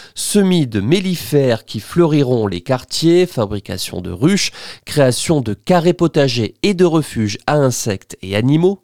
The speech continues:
et cetera. Les habitants pourront s'impliquer selon leur envie.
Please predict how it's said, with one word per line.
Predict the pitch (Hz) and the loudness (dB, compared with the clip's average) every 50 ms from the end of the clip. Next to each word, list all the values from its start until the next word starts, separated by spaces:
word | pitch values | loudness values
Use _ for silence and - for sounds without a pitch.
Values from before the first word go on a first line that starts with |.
| _ - | _ -16
et | 113 - | -14 -10
cetera. | - 107 98 - 98 92 101 117 120 - - - - - - - | -8 -8 -6 -6 -6 -2 -2 -2 -4 -4 -10 -20 -20 -18 -8 -2
Les | 98 107 135 185 180 143 156 | 0 2 2 2 2 2 2
habitants | 139 120 113 - - 113 110 120 - - | 0 0 -2 -4 -4 -4 -4 -4 -8 -6
pourront | - - 117 107 131 147 | -4 -2 0 0 0 0
s'impliquer | 135 - - - 185 170 - - 110 98 - - 131 143 156 - | -2 -2 -2 -2 -2 -2 -2 -8 -12 -10 -6 -2 -2 -2 -2 -4
selon | - - - - - - 117 101 139 170 165 | -8 -8 -8 -4 0 0 0 2 2 2 0
leur | 139 110 104 | 0 0 -2
envie. | 98 90 87 87 82 80 | -6 -8 -8 -12 -16 -20